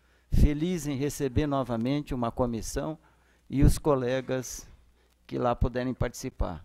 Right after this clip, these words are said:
Aproveito aqui também para agradecer à comissão, agradecer ao presidente Haroldo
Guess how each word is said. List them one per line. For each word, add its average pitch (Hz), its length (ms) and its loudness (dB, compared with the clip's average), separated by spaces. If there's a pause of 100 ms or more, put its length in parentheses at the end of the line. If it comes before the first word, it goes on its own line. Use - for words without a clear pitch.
(520)
Aproveito 135 500 -4
aqui 135 360 -6
também 123 460 -2
para 120 440 -4 (220)
agradecer 135 880 2
à 107 260 -4
comissão, 147 720 -4
agradecer 120 560 -4
ao 156 100 0
presidente 113 500 -2
Haroldo 143 460 -2